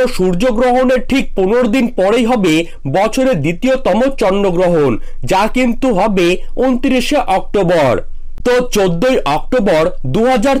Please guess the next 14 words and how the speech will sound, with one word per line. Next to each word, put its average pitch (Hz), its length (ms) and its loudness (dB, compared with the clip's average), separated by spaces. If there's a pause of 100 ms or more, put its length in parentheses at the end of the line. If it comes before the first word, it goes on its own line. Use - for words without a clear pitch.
তেইশ 143 300 2 (320)
শনিবার 226 520 2
দিন 170 220 2 (300)
এই 170 140 2
গ্রহণ 160 380 2
কিন্তু 254 440 0
শুরু 170 360 -2
হবে 190 280 2 (320)
রাত্রি 196 460 0 (160)
আটটা 160 340 -2
বেজে 180 340 0 (360)
চৌত্রিশ 226 580 0
মিনিটে 170 420 0 (500)
এবং 190 300 2